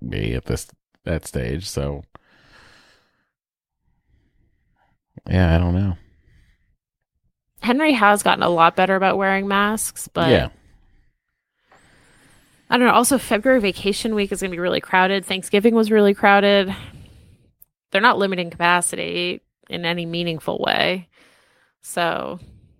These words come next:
Speaker 2: just something to be aware of. Um, all right.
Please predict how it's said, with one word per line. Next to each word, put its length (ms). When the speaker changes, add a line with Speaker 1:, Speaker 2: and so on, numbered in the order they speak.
Speaker 2:
just 140
something 280
to 60
be 160
aware 300
of. 240
Um, 560
all 120
right. 300